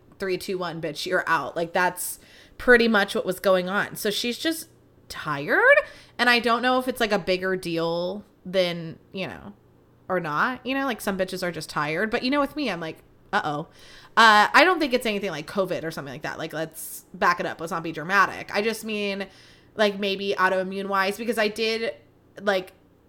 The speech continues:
get off one of my medications. And so I, I was thinking, was, did that make me tired? But then, you know, my, uh, my coworker pointed out, she was like, "Well, I mean, your body might just be tired from, like,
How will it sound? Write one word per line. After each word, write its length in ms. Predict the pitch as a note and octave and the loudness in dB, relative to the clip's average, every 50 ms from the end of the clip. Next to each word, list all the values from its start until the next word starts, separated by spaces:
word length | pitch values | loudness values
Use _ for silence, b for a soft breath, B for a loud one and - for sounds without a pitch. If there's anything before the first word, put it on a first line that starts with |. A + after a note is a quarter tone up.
| G#3 F3+ | -6 -2
get 200 | - A#3 A3 - | 0 0 2 4
off 280 | G3 F#3+ F#3+ F#3+ - G3+ | 4 4 4 4 2 -2
one 160 | G3+ G3+ G3 | -2 -2 -2
of 80 | G3+ G3+ | -2 -2
my 160 | G3+ G3+ G3+ | 0 0 0
medications. 1040 | G#3+ G#3 G#3 G#3 G#3 - B3 A#3+ A#3+ - C#4+ C#4 C#4+ D4 D#4 D#4 D4 - - b b b b b b b b - | 0 -2 -2 -4 -4 -6 -8 -6 -4 -2 -2 -2 -2 -4 -6 -8 -10 -14 -16 b b b b b b b b -4
And 140 | G#3 G#3+ G#3 | -2 -2 -2
so 600 | - - A3+ G3+ F#3+ F#3 F3+ F3 F3+ F3+ E3+ - - - _ - | 0 0 2 2 2 2 2 2 0 0 -2 -4 -6 -12 _ -2
I, 280 | F3+ F3+ F3+ F3 E3+ - - _ - | 0 2 2 0 -2 -6 -10 _ -6
I 80 | E3+ | -6
was 160 | E3+ E3 E3 - | -6 -6 -8 -10
thinking, 240 | F#3 E3+ E3+ D#3+ | -10 -10 -8 -8
was, 140 | D#3 D3 D#3 | -10 -10 -12
did 240 | - - - F3+ F3 | -14 -12 -8 -6 -4
that 180 | F3 D#3 C3 F3+ | -4 -4 -4 -6
make 100 | E3+ D#3+ | -8 -10
me 80 | D3+ | -10
tired? 460 | D#3+ - - G#3 A#3 C4 D4 D#4+ D4 | -6 0 2 4 4 4 4 4 2
But 100 | A#3+ A#3 | 2 0
then, 160 | G#3 A3+ A3+ A3+ | 0 0 -2 0
you 140 | A#3 B3 | 0 0
know, 320 | A#3+ A3 G#3 G#3 G#3+ G#3+ G#3+ b b b b b b - - | 2 2 2 2 0 -2 -4 b b b b b b -8 0
my, 400 | A3+ B3 A#3 A3+ A#3+ A#3 A3 - | 2 4 4 4 4 0 0 0
uh, 380 | - A3+ A3 G#3+ G#3 G#3+ G#3 - | 2 4 4 6 4 4 2 2
my 140 | A3+ A3+ A3 | 0 0 2
coworker 440 | - C4 C4 F4+ F4 F4 C4+ B3 | 2 4 4 4 4 4 4 2
pointed 240 | A3 A3+ B3 B3 A#3+ | 2 2 0 2 4
out, 320 | A#3 A3+ A3+ A#3 B3+ A#3+ - | 6 8 8 8 6 4 2
she 80 | C4 | -2
was 100 | B3 A3+ | 0 2
like, 160 | B3 B3 A#3+ | 2 2 4
"Well, 520 | A3 C4+ C#4 C4+ C4+ C4+ C4 B3+ A#3 - - - _ _ _ _ | 6 6 6 8 8 8 6 4 2 -2 -8 -20 _ _ _ _
I 140 | - A#3 B3+ | 6 6 6
mean, 320 | B3 C4+ C4+ C4 C4 B3+ B3 | 6 4 2 0 0 2 2
your 120 | B3+ B3+ | 2 4
body 300 | A3 A#3+ B3 C4+ D#4 D4+ | 6 6 6 6 6 4
might 220 | C#4 C#4 C4+ C4 | 4 4 4 4
just 220 | A#3 B3+ B3 - F#3+ | 2 -2 -2 -4 -6
be 100 | A#3 G#3+ | -8 -8
tired 720 | - - F3+ F3+ G3+ D4 E4+ B3+ A3+ A#3 A#3+ B3 B3 A#3+ | -8 -8 0 4 6 6 6 6 6 6 6 6 4 2
from, 340 | - B3 A#3+ A3+ A3+ A3+ A3 | 0 2 4 4 4 4 2
like, 340 | G#3+ G#3 G3+ G3 F#3+ - | 2 2 2 2 0 -4